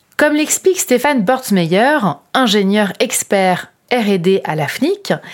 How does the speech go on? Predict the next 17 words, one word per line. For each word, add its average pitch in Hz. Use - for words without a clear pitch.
les 233
méthodes 370
peuvent 196
même 330
être 233
encore 254
plus 339
complexes. 170
En 185
avril 320
deux 254
mille 196
dix-huit, 165
par 160
exemple, 175
lors 247
du 190